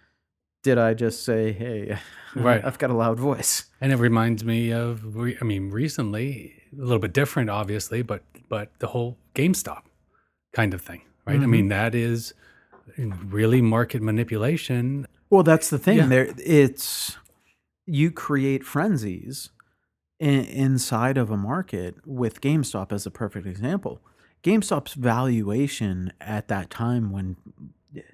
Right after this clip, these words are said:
Speaker 1: people were, I forget what they call it, meme stock, um,
Speaker 2: Yeah, yeah.
Speaker 1: when Reddit, Wall Street Bets, all of that fun stuff was extremely popular,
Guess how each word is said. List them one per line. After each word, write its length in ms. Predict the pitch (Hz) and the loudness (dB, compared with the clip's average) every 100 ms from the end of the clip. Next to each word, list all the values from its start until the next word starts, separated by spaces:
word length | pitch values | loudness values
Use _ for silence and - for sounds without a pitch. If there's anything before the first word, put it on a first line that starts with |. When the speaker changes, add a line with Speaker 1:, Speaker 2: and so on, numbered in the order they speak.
| _ _ _ _ _ - | _ _ _ _ _ -4
Speaker 1:
people 460 | 139 135 117 107 | -4 -2 -2 -2
were, 200 | 101 95 - 117 110 - - | -4 -8 -10 -14 -14 -16 -14
I 80 | 104 | -12
forget 280 | - 104 | -10 -10
what 100 | - | -10
they 100 | - | -12
call 200 | 95 92 | -10 -10
it, 140 | 78 - | -12 -8
meme 260 | 107 110 104 | -4 -4 -6
stock, 400 | 123 117 - - _ _ _ _ - | -6 -6 -8 -16 _ _ _ _ -10
um, 540 | 107 104 104 92 87 - _ - | -6 -4 -6 -8 -10 -12 _ -8
Speaker 2:
Yeah, 140 | 110 | -6
yeah. 140 | 101 92 _ - - | -6 -10 _ -18 -6
Speaker 1:
when 200 | 120 104 | -4 -2
Reddit, 420 | 98 107 107 104 - 117 | -2 -2 -2 -6 -8 -14
Wall 180 | 110 101 | -6 -6
Street 380 | - 110 107 - | -6 -6 -6 -6
Bets, 380 | 107 95 98 - | -8 -8 -10 -8
all 220 | 98 104 | -8 -6
of 80 | 98 | -6
that 240 | 101 92 | -6 -8
fun 240 | - 107 98 | -6 -4 -4
stuff 360 | - 110 - | -4 -6 -6
was 120 | 110 | -8
extremely 520 | 95 - - 113 107 107 | -8 -10 -4 -4 -4 -4
popular, 580 | 165 240 190 110 101 | -2 -2 -2 -2 -2